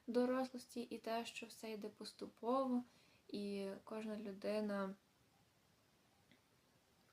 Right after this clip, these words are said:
поступово обростає відповідальністю за якісь певні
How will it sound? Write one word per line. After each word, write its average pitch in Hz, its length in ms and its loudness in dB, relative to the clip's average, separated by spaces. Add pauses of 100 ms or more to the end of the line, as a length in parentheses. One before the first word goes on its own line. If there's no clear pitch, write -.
(180)
поступово 247 800 6
обростає 226 640 2
відповідальністю 214 840 2
за 214 120 -6
якісь 208 280 -8
певні 214 500 2